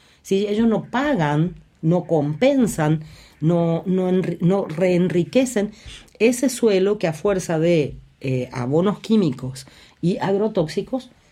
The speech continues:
está destrozado y no sirve para ninguna otra cosa que para esa, ese formato. Entonces hay que recuperar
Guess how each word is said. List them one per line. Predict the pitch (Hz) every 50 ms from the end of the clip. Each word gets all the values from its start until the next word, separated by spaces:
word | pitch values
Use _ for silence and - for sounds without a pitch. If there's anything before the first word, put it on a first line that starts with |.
| _ _
está | - - - - - 214 220
destrozado | 240 240 247 - 190 175 - - 214 240
y | 277
no | 240 190
sirve | 156 - 185 190 196
para | 190 170 165 160
ninguna | 160 147 143 151 160 180 202 190 147
otra | 156 156 160 - 131
cosa | - 135 131 131 - 175 -
que | - 190
para | - - 156 165 160 - - -
esa, | - 196 214 208 - - -
ese | - 151 170 170 - 175
formato. | - - 151 143 131 135 135 131 131 135 - - _ - - - - - - -
Entonces | _ - 185 180 185 196 190
hay | 208 202
que | - 208 208
recuperar | 202 208 190 196 - 196 196 - - - 160 151 147 151 185 214 233 214 160 135 156 156